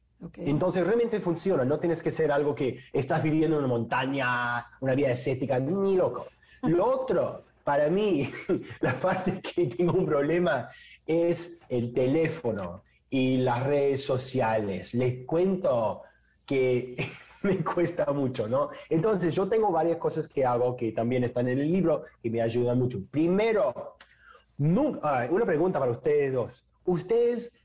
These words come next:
Speaker 2: tienen consigo en el dormitorio el teléfono móvil?
Speaker 1: Sí.
Speaker 2: ¿Sí?
Speaker 1: O sea, de-, deberíamos
Speaker 2: No.
Speaker 1: no, pero la respuesta es sí.
Speaker 2: Ay, ay, ay, tenemos que cambiar eso ya. ¿Por qué?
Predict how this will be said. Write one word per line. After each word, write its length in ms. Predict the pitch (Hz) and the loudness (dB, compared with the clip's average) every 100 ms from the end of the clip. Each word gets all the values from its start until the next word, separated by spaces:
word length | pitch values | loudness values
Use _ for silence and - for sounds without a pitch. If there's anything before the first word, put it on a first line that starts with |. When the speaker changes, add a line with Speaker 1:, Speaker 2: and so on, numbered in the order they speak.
| _ | _
Speaker 2:
tienen 540 | - 151 160 165 165 | 0 2 4 2 0
consigo 560 | - 127 123 139 143 147 | -4 -4 -2 0 2 0
en 120 | 120 | 0
el 120 | 110 110 | 0 0
dormitorio 800 | 110 107 113 127 127 143 143 - | 0 0 0 0 2 2 0 -2
el 160 | 104 95 | -10 -4
teléfono 800 | 110 127 127 131 127 127 127 - - | 0 0 -2 0 0 0 -2 -10 -8
móvil? 400 | 120 117 92 - _ _ _ _ _ _ - | -4 -2 -4 -12 _ _ _ _ _ _ -20
Speaker 1:
Sí. 360 | - 196 175 143 _ _ _ _ _ | -12 -8 -8 -10 _ _ _ _ _
Speaker 2:
¿Sí? 80 | - | -4
Speaker 1:
O 40 | 156 | -2
sea, 120 | 202 | 0
de-, 160 | 226 | 0
deberíamos 540 | 202 208 214 240 247 196 | 0 2 2 2 0 0
Speaker 2:
No. 100 | 202 | 2
Speaker 1:
no, 280 | 220 254 - | 2 0 -2
pero 200 | 180 165 | 0 2
la 140 | 165 | 0
respuesta 400 | 165 175 214 - | -2 -4 -6 -4
es 80 | 185 | -6
sí. 360 | - 220 196 - _ _ - - _ _ _ - | -2 0 -2 -4 _ _ -18 -18 _ _ _ -2
Speaker 2:
Ay, 500 | 156 185 185 151 123 | 2 2 2 2 0
ay, 260 | - 90 _ 95 107 | -2 -4 _ -6 -2
ay, 380 | 120 120 101 95 | 0 0 -2 -6
tenemos 360 | 104 123 143 - | -2 0 0 -2
que 100 | - | -6
cambiar 260 | 101 101 | -4 -2
eso 220 | 117 117 104 | -2 -4 -8
ya. 500 | - - - - - _ | -8 -4 -4 -4 -12 _
¿Por 220 | 147 151 | -2 0
qué? 320 | 170 135 - | 2 -2 -2